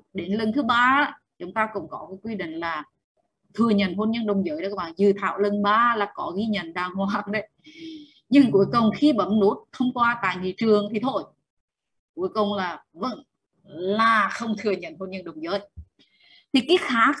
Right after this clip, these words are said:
của cái luật mười bốn với cái luật hai ngàn ở đây là gì? Nhiều người cho rằng luật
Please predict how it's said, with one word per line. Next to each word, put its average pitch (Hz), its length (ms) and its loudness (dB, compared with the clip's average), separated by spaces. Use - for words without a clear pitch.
của 262 260 -2
cái 294 100 2
luật 233 160 -2
mười 226 140 0
bốn 190 340 -2
với 208 260 -6
cái 247 40 -8
luật 208 160 -6
hai 240 180 -4
ngàn 220 180 0
ở 165 100 -8
đây 202 120 -4
là 226 100 -2
gì? 202 380 0
Nhiều 240 180 2
người 233 240 0
cho 247 140 0
rằng 202 300 -2
luật 220 200 0